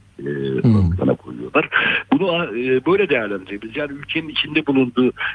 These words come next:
Speaker 1: insanlar mutsuz, İnsanlar huzursuz, geleceğe güven duymuyorlar. Gençlerin ve çocuklarının geleceklerine de güven duymuyorlar.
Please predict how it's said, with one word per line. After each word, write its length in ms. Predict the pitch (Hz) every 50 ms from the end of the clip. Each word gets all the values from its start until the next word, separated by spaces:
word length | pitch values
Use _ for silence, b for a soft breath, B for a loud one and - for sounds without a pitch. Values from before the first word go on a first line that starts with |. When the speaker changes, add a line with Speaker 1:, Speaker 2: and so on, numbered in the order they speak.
| B
Speaker 1:
insanlar 460 | - 127 127 - 131 135 135 131 123 117 -
mutsuz, 480 | 127 123 - - - 131 - - - - - B B B B B B B
İnsanlar 400 | 104 107 98 - 123 120 127 127
huzursuz, 580 | 107 - 113 113 - 127 127 - - 127 123 - - - - B B B B - -
geleceğe 380 | 104 113 120 123 120 123 123
güven 400 | 123 117 120 117 120 123 127 120
duymuyorlar. 540 | 110 120 123 127 131 127 127 120 120 117 117 - B B B B B -
Gençlerin 480 | - 98 98 - - - 120 135 160
ve 60 | 170 156
çocuklarının 600 | - - - 123 110 - 120 113 113 131 143 143
geleceklerine 680 | - - 117 110 107 107 107 - - 113 107 120 147
de 80 | 165 170
güven 380 | 131 107 101 95 87 87 82 80 -
duymuyorlar. 380 | 80 76 78 78 85 - 160